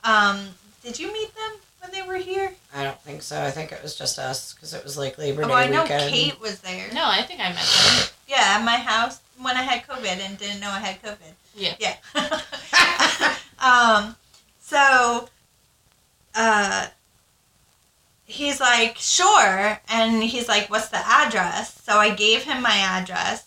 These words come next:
Speaker 1: and he's like, "Okay, I'm only, like, ten minutes away." And I was like, "Oh, shit." And so I was like, "Cool." Well, within that ten minutes it took him to get there, I forgot that I invited him. So when he pulled into my driveway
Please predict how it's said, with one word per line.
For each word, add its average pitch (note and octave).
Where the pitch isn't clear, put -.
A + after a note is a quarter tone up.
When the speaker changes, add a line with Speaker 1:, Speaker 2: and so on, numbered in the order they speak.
Speaker 1:
and A3
he's A#3
like, A#3
"Okay, B3+
I'm A3+
only, A#3
like, G3+
ten A3
minutes G#3
away." B3+
And A3+
I G#3+
was G#3
like, G3+
"Oh, A3
shit." G#3+
And G#3+
so -
I A3
was A3+
like, A3+
"Cool." C#4
Well, A3+
within D4+
that C4
ten A#3+
minutes C4+
it -
took C#4
him A#3
to G#3
get G3
there, D4
I G3+
forgot F3+
that F3
I E3+
invited E3+
him. -
So A3+
when A#3
he D4
pulled C4+
into C4
my G3+
driveway B3+